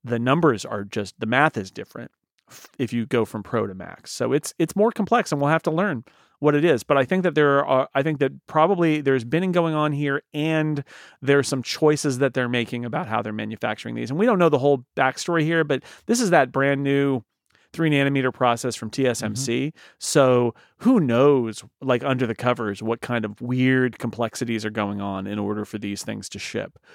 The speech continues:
Speaker 1: Um, that's gonna be interesting. Maybe some of that will leak, or people will get these and tear 'em apart, and we'll start to get a better idea.
Speaker 2: Yeah, this is super weird. Like, I'm clicking around now, right? And then as you click to certain configurations,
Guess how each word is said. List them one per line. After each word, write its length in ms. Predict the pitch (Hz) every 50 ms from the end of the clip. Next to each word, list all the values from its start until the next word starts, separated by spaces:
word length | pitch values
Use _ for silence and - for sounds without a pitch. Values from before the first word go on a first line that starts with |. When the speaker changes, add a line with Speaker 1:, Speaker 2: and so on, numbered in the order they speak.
| - _ _ _ _ -
Speaker 1:
Um, 500 | 117 110 110 101 101 98 101 95 95 - _ _ -
that's 240 | 127 127 131 - -
gonna 120 | 139 117
be 140 | 98 110 104 95
interesting. 500 | 98 - 107 - - 110 101 98 - -
Maybe 440 | - 120 107 107 90 110 104 98 98 -
some 180 | - - 104 98
of 80 | 92
that 160 | 95 92 85
will 140 | - 110 98
leak, 280 | 113 160 185 175 - -
or 360 | 165 156 131 127 120 113 - _ - - - _ -
people 340 | - - 147 - - 123 117
will 220 | 113 120 110 107
get 240 | 110 151 160 170 _
these 380 | - 139 127 127 123 113 104 139
and 420 | - 147 123 117 107 104 104 101
tear 160 | - 123 113
'em 100 | 113 110
apart, 380 | 101 - - 117 107 101 101 -
and 120 | - 101 101
we'll 100 | 101 101
start 220 | - - 110 98
to 60 | - -
get 160 | 104 104 98
a 40 | 90
better 240 | - 98 - - -
idea. 300 | - - - - - - _ _ _ _
Speaker 2:
Yeah, 160 | - 117 113
this 160 | 110 113 - -
is 100 | 165 -
super 300 | - 147 131 120 120 110
weird. 160 | 101 101 95
Like, 140 | 104 - 117
I'm 80 | 113
clicking 340 | - - 131 - - 113 101
around 340 | 90 87 87 87 90 90 92
now, 200 | 95 92 92 92
right? 300 | 90 90 - 98 107 - -
And 160 | - 107 101
then 140 | 98 98 101
as 160 | 101 95 101
you 80 | 104
click 380 | 101 - - - 131 127 - -
to 140 | - - -
certain 760 | - - - 117 110 107 110 - - 104 101 92 92 90 -
configurations, 1000 | - - 110 - 113 101 107 95 95 98 110 - - 131 127 131 143 143 - -